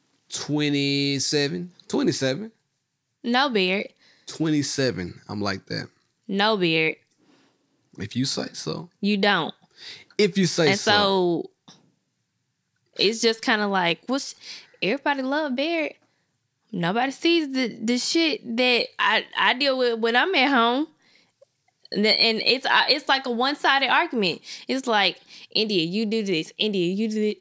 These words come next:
Speaker 2: you do this. India, you do, do this." And it's like, well, hell, I guess, well, Beard is perfect Patty. <laughs>
Speaker 1: Yeah, I am.
Speaker 2: Beard is
Speaker 1: Perfect
Speaker 2: perfect
Speaker 1: Patty.
Speaker 2: Patty.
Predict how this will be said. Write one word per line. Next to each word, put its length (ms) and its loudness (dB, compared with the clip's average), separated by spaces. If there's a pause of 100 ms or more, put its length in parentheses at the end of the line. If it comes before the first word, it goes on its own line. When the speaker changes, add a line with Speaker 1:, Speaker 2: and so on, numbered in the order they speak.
(120)
Speaker 2:
you 320 -2
do 160 -2
this. 280 -2
India, 400 -2 (340)
you 180 0
do, 200 0 (140)
do 160 0
this." 380 0
And 120 0
it's 160 -4
like, 360 -2 (1200)
well, 160 2
hell, 560 0 (1300)
I 160 4
guess, 160 2
well, 220 -6 (840)
Beard 280 2
is 80 -6
perfect 360 -2
Patty. 380 -2 (680)
<laughs> 140 -4 (340)
Speaker 1:
Yeah, 280 8
I 200 8 (160)
am. 260 2 (320)
Speaker 2:
Beard 160 0
is 60 2
Speaker 1:
Perfect 420 4
Speaker 2:
perfect 60 2
Speaker 1:
Patty. 320 6
Speaker 2:
Patty. 400 4